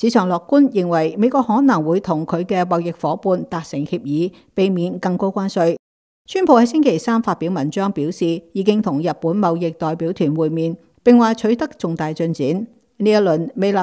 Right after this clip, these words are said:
即停止徵收關稅，美日已經準備啟動第二輪會談。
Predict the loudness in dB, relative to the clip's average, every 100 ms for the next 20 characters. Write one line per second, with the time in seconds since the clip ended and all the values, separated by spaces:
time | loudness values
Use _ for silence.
0 | -2 -4 -2 -2 -2 0 0 2 2 2
1 | 0 0 0 0 0 -4 -12 4 6 6
2 | 4 0 2 2 0 0 -2 -2 -4 -2
3 | -2 -2 -4 -4 -2 -2 -2 -2 -2 -2
4 | -2 -4